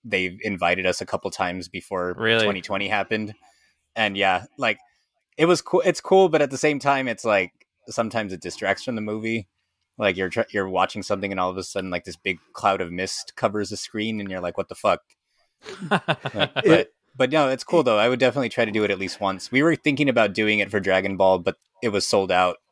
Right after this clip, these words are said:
Speaker 1: and we didn't wanna wait for another show, so.
Speaker 2: I feel
Speaker 3: It
Speaker 2: like it'd be
Speaker 3: was
Speaker 2: neat for, like, a horror movie or something. Like, like, at, at the moment the jump scare happens, like, your seat jumps forward or, like, something hits you in the back or something like that. That'd be super cool.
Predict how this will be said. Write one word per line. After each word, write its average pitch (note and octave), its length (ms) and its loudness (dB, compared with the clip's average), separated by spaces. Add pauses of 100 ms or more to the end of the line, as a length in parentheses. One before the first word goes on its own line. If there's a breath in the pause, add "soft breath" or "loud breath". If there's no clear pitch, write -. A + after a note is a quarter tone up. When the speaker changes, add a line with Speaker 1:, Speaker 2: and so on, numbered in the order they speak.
(260)
Speaker 1:
and F#2 240 0
we F2+ 80 -2
didn't F2+ 200 -6
wanna E2+ 180 -4
wait E2+ 280 -4 (180)
for G#2 120 0
another E2 280 2
show, E2+ 320 4
so. E2+ 260 -8 (600 loud breath)
Speaker 2:
I B2 100 2
feel D3 80 8
Speaker 3:
It - 20 8
Speaker 2:
like F#3 120 8
it'd C#3+ 120 8
be A#2+ 60 4
Speaker 3:
was G#2+ 40 0
Speaker 2:
neat A#2 180 -2
for, A#2+ 80 -2
like, A2+ 140 2
a G#2+ 100 0
horror A#2 380 4
movie F2 300 -2
or D#2+ 80 -4
something. - 400 -10
Like, D2+ 360 -10 (100)
like, G#2 200 -6
at, G#2+ 300 -4
at A2 160 0
the A2+ 80 2
moment A2 280 2
the G#2+ 60 -4
jump G#2+ 240 -2
scare A#2+ 240 0
happens, B2 480 0
like, G2 220 2 (100)
your G2+ 100 -6
seat - 300 -6
jumps A2+ 260 -2
forward A#2+ 520 2
or, G#2+ 80 2
like, F2 160 -4
something G#2+ 200 -4
hits A2+ 200 -6
you A2+ 60 -8
in - 20 -8
the G#2 60 -6
back A2 380 0
or B2+ 60 0
something A#2 260 -6
like B2+ 140 -8
that. C3+ 200 0
That'd B2 120 0
be C#3+ 80 -4
super B2 320 -6
cool. D2 420 -6